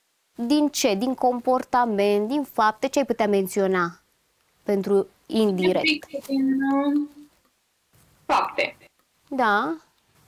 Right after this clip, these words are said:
Speaker 2: Care ce se prezintă acolo și ai, are o pe-, o prestație ad-, de admirat.
Speaker 1: Exact. Vorbim de caracterizare indirectă, comportament, fapte.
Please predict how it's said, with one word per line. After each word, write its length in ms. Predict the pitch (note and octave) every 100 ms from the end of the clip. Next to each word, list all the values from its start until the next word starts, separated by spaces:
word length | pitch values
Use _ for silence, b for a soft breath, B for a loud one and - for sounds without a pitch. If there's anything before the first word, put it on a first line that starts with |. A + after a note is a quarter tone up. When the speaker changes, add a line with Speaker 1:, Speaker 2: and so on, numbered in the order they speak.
| _ _ - - _
Speaker 2:
Care 240 | B3 B3
ce 140 | B3+ C#4+
se 80 | C4+
prezintă 440 | B3 B3 C4 A#3+
acolo 440 | G#3+ - E4 D4
și 140 | C#4 -
ai, 280 | A#3+ A#3+ - -
are 240 | B3 A#3+
o 60 | A3
pe-, 260 | A3 A3+ - -
o 120 | A3+
prestație 920 | A3 A3 - G3+ G3+ - F#3+ F#3 - - - _ _ _
ad-, 340 | - - - - _ - _ _ _
de 80 | G#3+
admirat. 800 | G#3 F#3+ E3+ B3 C#4+ C#4+ - - _ - - -
Speaker 1:
Exact. 520 | C4+ G#3 G3 - - B B B B
Vorbim 240 | - D4+ D#4
de 100 | D4+
caracterizare 760 | C#4 B3+ - A#3+ A#3 A#3 A3+
indirectă, 480 | G#3+ F#3 D#3+ E3+ C4+
comportament, 680 | B3 A3+ G#3 G#3 G#3 F#3 G3
fapte. 720 | F#3 F3+ - F#3+ F3+ F#3 F#3+